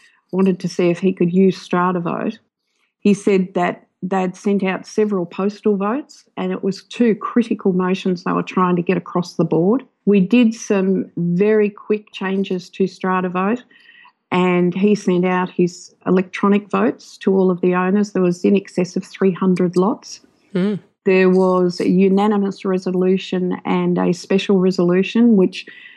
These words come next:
Speaker 1: again, Strata Vote calculates the results for you. Now, he couldn't even get a handful of people to vote,
Speaker 2: Mm.
Speaker 1: and he got fifty percent across the board
Speaker 2: Mm.
Speaker 1: voting.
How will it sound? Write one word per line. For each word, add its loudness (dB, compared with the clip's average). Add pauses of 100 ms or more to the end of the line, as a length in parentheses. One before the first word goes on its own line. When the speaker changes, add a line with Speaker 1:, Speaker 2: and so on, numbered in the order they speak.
(160)
Speaker 1:
again, 2
Strata -2
Vote -6
calculates -4
the -4
results -2
for 2
you. 0 (540)
Now, 2
he 2
couldn't 2
even 2
get -4
a -6
handful -2
of -4
people -2
to -2
vote, -2 (120)
Speaker 2:
Mm. -2 (220)
Speaker 1:
and 2
he 0
got -2
fifty -2
percent -4
across -6
the -4
board 0 (140)
Speaker 2:
Mm. 0 (280)
Speaker 1:
voting. -2